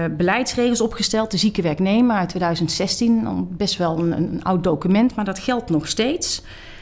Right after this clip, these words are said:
Destijds is dat gepubliceerd in de Staatscourant.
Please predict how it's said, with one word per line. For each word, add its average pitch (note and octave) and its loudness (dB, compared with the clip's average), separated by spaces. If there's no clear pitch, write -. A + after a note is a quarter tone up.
Destijds F#3+ 0
is - -6
dat - -4
gepubliceerd E3 0
in D#3 2
de D#3+ 2
Staatscourant. A3+ -2